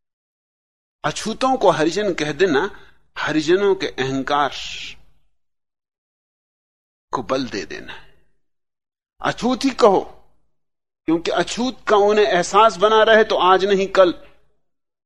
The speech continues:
वो ब्राह्मणों के जाल से मुक्त हो जाएंगे, मगर उनको हरिजन कह दो तो तुमने जंजीर को आभूषण बना दिया,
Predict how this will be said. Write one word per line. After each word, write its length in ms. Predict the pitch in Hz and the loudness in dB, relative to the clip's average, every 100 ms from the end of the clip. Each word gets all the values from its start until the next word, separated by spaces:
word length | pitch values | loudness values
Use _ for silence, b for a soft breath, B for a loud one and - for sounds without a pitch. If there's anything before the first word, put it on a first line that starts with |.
| _ _ _ _ _ - | _ _ _ _ _ -8
वो 100 | 127 | -2
ब्राह्मणों 480 | 147 175 196 220 214 | 2 4 6 6 6
के 140 | 190 | 4
जाल 300 | 165 185 208 | 4 4 4
से 160 | 202 196 | 2 0
मुक्त 300 | 196 208 - | 0 -4 -2
हो 120 | 156 | -2
जाएंगे, 440 | 131 110 101 104 - - _ _ 117 | -2 -4 -6 -12 -18 -20 _ _ -2
मगर 200 | 147 175 | 0 2
उनको 260 | 185 170 | 0 0
हरिजन 400 | 131 151 180 233 | 0 0 -2 -2
कह 160 | 165 147 | -2 0
दो 180 | 175 208 B B | 0 -2 B B
तो 60 | 165 | -8
तुमने 260 | 180 175 143 | -4 0 0
जंजीर 500 | 135 139 143 180 - | 0 -2 -2 -4 -6
को 120 | - | -6
आभूषण 600 | - 117 113 151 - 135 | -4 -2 -2 -4 -4 -6
बना 200 | 95 85 | -6 -8
दिया, 320 | - 87 - | -10 -16 -18